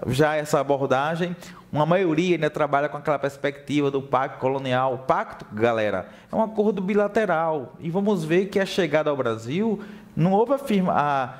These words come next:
um, um acordo, né, firmado aí com os grupos que aqui habitavam, os grupos locais. Não, não, não. Houve uma imposição da religião, dos costumes,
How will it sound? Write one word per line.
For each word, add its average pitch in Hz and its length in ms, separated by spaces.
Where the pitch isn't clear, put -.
um, 156 380
um 165 60
acordo, 175 640
né, 160 300
firmado 156 600
aí 147 120
com 165 180
os 147 100
grupos 147 400
que 165 100
aqui 156 220
habitavam, 127 720
os 120 100
grupos 135 380
locais. 135 520
Não, 185 240
não, 185 280
não. 127 340
Houve 156 280
uma 240 100
imposição 247 800
da 127 80
religião, 139 720
dos - 140
costumes, 131 840